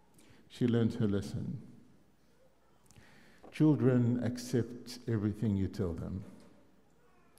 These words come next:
in the learning process. The Lord was talking to his Father when he said,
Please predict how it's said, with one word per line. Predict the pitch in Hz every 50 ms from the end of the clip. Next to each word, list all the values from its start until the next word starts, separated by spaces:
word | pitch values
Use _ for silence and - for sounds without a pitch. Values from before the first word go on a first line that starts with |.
| - -
in | 117 110 98
the | 101 101
learning | 98 104 101 98 95 92 92 95 -
process. | - 110 90 92 - - - - - - - - - - - - - - - - - - - _ - - - - - - - - - - - - - - - - - - - - _ _ - -
The | 123 135
Lord | 143 160 170 170 165 - 143
was | 139 139 139 -
talking | - - 143 139 139 - 131 127 123 120 123 123 120 - - - - - - - - - - - - -
to | 131
his | 120 120 113 - -
Father | - 135 123 123 120 113 110 113 117 - 120 - - - - - - - - -
when | - 113 113
he | 117 113
said, | 113 - 143 123 120 113 107 107 113 - -